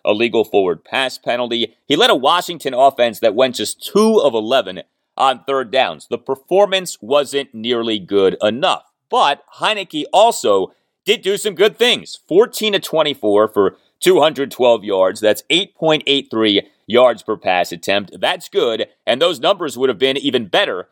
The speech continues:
if not for three drops by Washington pass catchers. Heinicke accounted for three touchdowns, two touchdown passes, and a touchdown run, which was a tremendous run. A second quarter, second and goal, four-yard shotgun scramble touchdown run on which he ran the ball in from about the Bills' twenty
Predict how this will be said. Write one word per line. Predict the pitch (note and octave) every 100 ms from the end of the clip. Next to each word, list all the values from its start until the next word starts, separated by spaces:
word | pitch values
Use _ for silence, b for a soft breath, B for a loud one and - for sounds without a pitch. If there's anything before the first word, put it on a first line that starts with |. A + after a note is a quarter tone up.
| _
if | A#2 G#2
not | C#3+ -
for | B2+
three | C#3 E3+
drops | B2+ F3+ C3 - - _ _ -
by | B2+
Washington | A#2+ C3+ C3+ C3+ A#2 A#2
pass | G2 A2+ G#2 -
catchers. | F2+ F2 - A#2 B2 _ _
Heinicke | D#3 F3+ D#3 D#3
accounted | - - G3+ G3 G3+ F#3+ -
for | C3+
three | - E3 F#3
touchdowns, | - A3+ - F#2+ F#2 B2
two | - D#3
touchdown | C#3 C#3 C3 A#2+
passes, | A2+ A#2+ A#2 A#2+ G2 - _ _
and | E3 F#3+
a | E3+
touchdown | E3 E3+ E3 C#3 A#2+
run, | D#3+ A#2+ A#2 - -
which | D#3+ D#3+
was | F#3 F#3+
a |
tremendous | - G#3 G3 C4 A3 C#3 G#2+
run. | G2 D#2
A | D#2+
second | - F#3 G#3 F#3+
quarter, | - E3 D#3
second | - F3+ F#3 G3+
and | D#3+
goal, | C3 C#3 C#3
four-yard | - E3 F#3+ E3 D#3+ D3+
shotgun | - C#3+ C#3+ C#3 B2+
scramble | - C3+ A#2+ A#2
touchdown | B2 B2 - A#2+ G#2+
run | G2+ G2+ G#2 G#2
on | A#2
which | A#2+ A#2
he | B2
ran | A#2+ C3+ F3+ A3
the | F3+
ball | A2+ C#3+ D3 D3
in | C3+ C#3 D3 -
from | C3+ B2
about | F#2+ C3+ G3 -
the | B2+
Bills' | G#2+ D#3+ D#3+ -
twenty | - E3 G3 B2 F2+